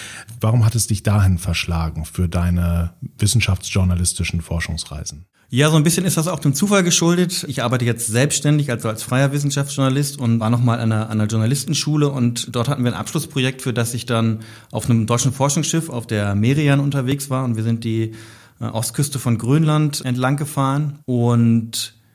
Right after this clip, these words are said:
Speaker 2: ja, das war sozusagen meine erste Reise ins Eis und ja, und das war einfach sehr eindrücklich, also mit, mit einem Schiff durch, durchs, durchs Packeis zu fahren und einfach die, die arktische Landschaft, äh, also auch gerade auch die, die grönländische Ostküste ist sehr beeindruckend.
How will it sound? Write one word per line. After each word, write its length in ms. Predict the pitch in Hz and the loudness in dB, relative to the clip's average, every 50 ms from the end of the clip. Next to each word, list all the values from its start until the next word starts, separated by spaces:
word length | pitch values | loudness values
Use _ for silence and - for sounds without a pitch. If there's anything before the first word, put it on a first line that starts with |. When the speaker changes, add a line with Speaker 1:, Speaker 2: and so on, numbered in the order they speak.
| _ _ - | _ _ -4
Speaker 2:
ja, 220 | 110 120 120 113 110 | -2 0 0 2 0
das 220 | 120 120 120 - | 0 -2 -2 0
war 300 | 127 123 123 123 123 113 | 0 2 2 2 2 0
sozusagen 360 | 117 110 - 127 120 117 120 | -2 -4 -2 -2 0 2 2
meine 200 | 117 113 113 117 | 2 2 0 0
erste 360 | 98 117 117 120 - 143 113 | 0 -2 -2 -2 0 -2 -2
Reise 300 | 107 104 107 127 127 131 | 0 0 0 2 0 0
ins 240 | 123 123 117 113 - | 0 0 -2 -2 -2
Eis 520 | 92 104 113 131 165 170 - - - - - - | -4 -2 0 2 0 0 -2 -4 -8 -10 -10 -8
und 360 | - 113 117 113 113 117 107 | -4 0 2 4 4 4 4
ja, 140 | 98 101 101 | 4 2 2
und 60 | 101 | 2
das 140 | 101 101 - | 0 -2 -4
war 60 | 110 | -4
einfach 180 | 101 101 101 113 | -6 -4 -4 -2
sehr 220 | 107 117 107 87 | -2 0 -2 0
eindrücklich, 640 | 92 110 113 107 107 104 98 - 110 95 92 90 - - | 2 2 2 2 0 -2 -4 -4 -4 -6 -6 -6 -6 -8
also 160 | 101 - 101 | -6 -2 -2
mit, 220 | 101 101 98 - | -2 -2 -2 -2
mit 180 | 104 101 107 107 | -4 -4 -2 -2
einem 80 | 113 | -2
Schiff 460 | 104 - - 131 131 131 - - - - | -2 0 2 0 0 0 -4 -8 -8 -4
durch, 480 | - 110 107 107 107 - - - - | -2 0 0 0 0 -2 -4 -6 -4
durchs, 320 | - 110 110 104 - - - | -2 -2 -2 0 -2 -2 -2
durchs 180 | 123 110 - | -2 -4 -4
Packeis 480 | - - 127 - 131 123 120 117 - - | -6 -8 -8 -4 0 0 0 0 0 -4
zu 80 | - | -6
fahren 460 | 117 - - 117 117 120 127 123 123 120 | -6 0 2 4 4 6 4 4 2 0
und 420 | - 104 104 95 98 - - - | 0 -4 -4 -4 -4 -8 -8 -6
einfach 220 | 92 92 - 95 | -6 -6 -6 -6
die, 360 | - - 107 101 98 98 98 95 | -4 -2 0 0 2 0 0 0
die 220 | 107 104 101 - | 0 -2 -2 0
arktische 420 | - 95 101 - 127 117 - 113 | -2 -4 -4 -2 -2 0 0 2
Landschaft, 500 | 107 104 104 110 113 - 113 110 113 - | 2 2 2 2 2 2 0 -2 -2 -6
äh, 260 | 120 117 113 110 107 107 107 - | -8 -6 -4 -4 -4 -4 -6 -6
also 180 | - 98 104 | -4 -4 -4
auch 120 | 92 92 92 | -4 -6 -4
gerade 200 | 98 98 101 104 | -4 -4 -4 -4
auch 60 | 98 | -6
die, 320 | - 113 104 101 98 95 | -2 0 0 0 0 0
die 100 | 95 110 | -2 -4
grönländische 600 | 98 - 110 117 123 123 113 110 110 107 110 110 | -2 0 2 4 4 6 4 4 2 0 -2 -4
Ostküste 460 | 104 107 - - - 123 117 - 120 | -4 -4 -6 -4 -4 -4 -4 -4 -4
ist 80 | 113 101 | -4 -2
sehr 140 | 117 113 110 | 0 0 0
beeindruckend. 800 | 113 98 80 104 120 117 113 110 120 120 123 117 120 117 - | 0 0 -2 0 0 0 0 -2 -6 -4 -2 -4 -4 -4 -6